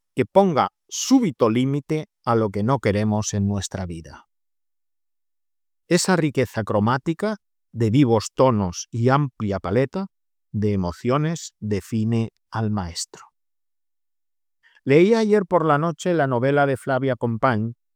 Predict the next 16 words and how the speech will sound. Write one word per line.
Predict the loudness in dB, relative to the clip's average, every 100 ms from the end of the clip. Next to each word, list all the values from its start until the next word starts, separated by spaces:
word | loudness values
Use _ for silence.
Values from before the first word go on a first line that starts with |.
| -10
Haru, | -2 -2 -2 -10 _ _ _ _ _ _ _ _
y | 0 2
estas | 2 -2 -6 -2
líneas | -2 -2 -2 -4 -8 _
que, | -4 0 0 -4 -10 _ _
a | -10 -6
continuación, | -4 -4 -4 -6 -2 0 0
cito, | 2 0 0 -2 -4 -10 _ _ _ 2
me | 4
recordaron | 4 4 2 4 2 2
esta | 0 -2 -8 -6
preciosa | -4 -4 -2 -2 0 -2
habilidad | -2 0 2 4 4
de | 2
integrar | 2 0 0 2 2 0
polaridades | 0 0 0 0 0 0 -4